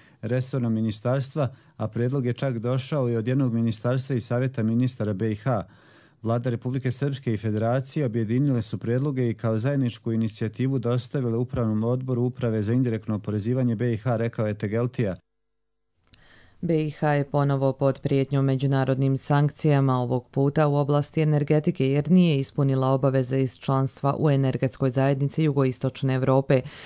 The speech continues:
Speaker 2: Iz Vlade Republike Srpske poruka: „Nema razloga za uvođenje kazni, jer je Srpska sve obaveze izvršila.” Formalna odluka o sankcijama trebalo bi da bude donesena šesnaestog oktobra,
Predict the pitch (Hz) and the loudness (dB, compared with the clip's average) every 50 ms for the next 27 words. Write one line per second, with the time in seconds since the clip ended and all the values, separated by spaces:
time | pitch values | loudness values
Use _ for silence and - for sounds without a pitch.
0 | - - - - - - 196 151 147 160 147 143 139 139 139 139 135 - 139 131 | -18 -18 -18 -4 0 2 2 4 4 4 4 6 6 4 4 4 2 2 2 0
1 | 139 135 - 139 135 - 151 147 143 - - 143 135 - - 135 147 156 170 160 | 0 2 2 0 0 0 0 0 0 0 -2 -2 0 2 2 4 4 4 2 0
2 | - - 165 165 165 156 135 131 127 139 147 143 143 143 147 139 135 156 139 151 | 0 2 2 4 4 4 4 4 4 2 2 2 2 2 2 2 2 0 2 2
3 | 147 135 147 143 139 139 143 135 135 131 131 131 127 - 147 147 151 151 143 147 | 2 4 4 4 4 4 2 2 2 2 0 0 0 2 2 4 4 4 4 2
4 | 135 139 139 160 165 165 175 156 - - 135 147 - - - - - 156 151 - | 2 4 4 4 4 4 4 2 0 -2 -2 -4 -2 -4 -4 -2 0 0 0 0
5 | - 139 135 127 123 120 117 131 123 127 123 - 135 131 120 131 139 143 - - | -2 0 0 0 0 0 0 0 0 0 0 0 0 0 0 0 0 0 2 2
6 | 156 139 131 127 - - - - - - - - - 196 190 175 185 175 175 175 | 2 2 2 0 -2 -6 -14 -16 -16 -16 -16 0 2 4 6 6 6 6 6 6
7 | 175 170 - - 180 175 160 147 139 - 143 135 135 135 - - 156 156 170 175 | 6 4 4 4 4 4 4 2 2 2 4 4 4 2 2 2 4 4 4 4
8 | - - - 165 139 135 135 131 123 135 135 131 - 131 131 131 135 131 - 135 | 2 2 2 2 4 4 4 4 4 2 2 2 4 2 2 2 2 2 2 2
9 | 127 139 131 135 139 - 135 131 135 127 - - 143 143 156 156 147 - - 139 | 2 2 2 2 2 2 2 2 2 2 2 2 4 4 4 4 2 2 2 2
10 | 131 - - 139 135 135 127 - - 139 127 143 139 143 - - 156 139 135 135 | 2 2 2 2 2 2 2 0 0 2 4 4 4 4 4 4 4 4 4 4
11 | 131 | 2